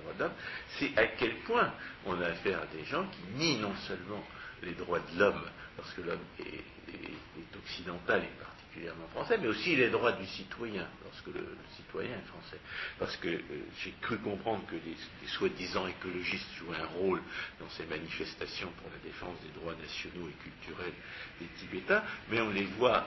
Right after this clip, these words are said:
euh, au contraire défendre, euh, un principe qui n'en est pas un, qui, qui est au contraire une dénaturation manifeste de la notion des droits de l'homme, qui, qui est, qui,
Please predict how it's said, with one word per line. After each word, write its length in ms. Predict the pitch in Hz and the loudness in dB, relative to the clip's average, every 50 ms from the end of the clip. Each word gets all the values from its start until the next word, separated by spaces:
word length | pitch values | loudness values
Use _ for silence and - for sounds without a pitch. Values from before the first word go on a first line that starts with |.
| - - | 6 6
euh, 120 | 127 131 - | 6 6 6
au 120 | 104 101 | 6 4
contraire 540 | - - 127 117 110 - - 131 117 104 90 | 4 2 0 -2 0 4 6 8 8 8 6
défendre, 480 | 90 92 90 - - 113 107 101 85 85 - - - - 82 | 4 0 -2 -2 -2 0 0 0 0 -4 -6 -10 -8 -4 -2
euh, 240 | 85 80 69 - 50 - - - - - - - - - - - - - - - - - - - | -2 0 -2 -4 -6 -8 -14 -16 -18 -18 -18 -18 -18 -18 -18 -20 -18 -18 -18 -18 -18 -10 -6 -6
un 240 | 92 - - 90 - - | -4 -2 -2 -4 -4 -2
principe 600 | - - - 107 98 - - - 127 90 85 - - | 0 2 2 2 2 2 2 2 0 -2 -2 -6 -10
qui 120 | - 87 | -10 -8
n'en 200 | 82 85 82 160 82 | -8 -6 -6 -6 -6
est 140 | 80 - | -2 2
pas 200 | - 95 - - | 4 4 6 6
un, 100 | 214 214 | 4 2
qui, 160 | 196 - - - 175 - | 2 0 -2 -2 -4 -4
qui 120 | - - | -4 -6
est 80 | 170 - - - - - | -6 -6 -8 -10 -12 -12
au 40 | - - | -10 -10
contraire 280 | - 87 - 113 104 95 | -10 -2 2 2 2 4
une 260 | 85 82 80 80 - - | 2 -2 -6 -8 2 6
dénaturation 1000 | 131 127 120 120 113 101 - - - 101 95 92 82 - - - - - - - - - - - - - - | 6 6 8 6 4 2 0 -4 -6 -4 -4 -4 -2 -2 -4 -4 -4 -6 -8 -10 -10 -10 -10 -10 -10 -10 -6
manifeste 760 | 92 101 120 120 117 120 117 - - - 117 101 95 - - - - - - - - - - | -2 0 0 0 0 -2 -6 -4 -2 -2 -2 -2 -2 -4 -8 -10 -10 -8 -8 -8 -6 -4 -2
de 60 | 82 | 0
la 140 | 82 85 82 | 0 0 0
notion 300 | 82 82 - - - 85 78 | -2 -4 -4 -6 -6 -8 -8
des 80 | 73 78 | -8 -10
droits 240 | 76 78 - - - | -8 -6 -4 -4 2
de 80 | - | 4
l'homme, 200 | 156 190 202 196 | 6 6 6 4
qui, 100 | 196 - - - - - - | 0 -4 -6 -8 -8 -8 -8
qui 140 | - - | -4 -2
est, 100 | - 98 - | -2 -2 -2
qui, 160 | - - - | -4 -8 -12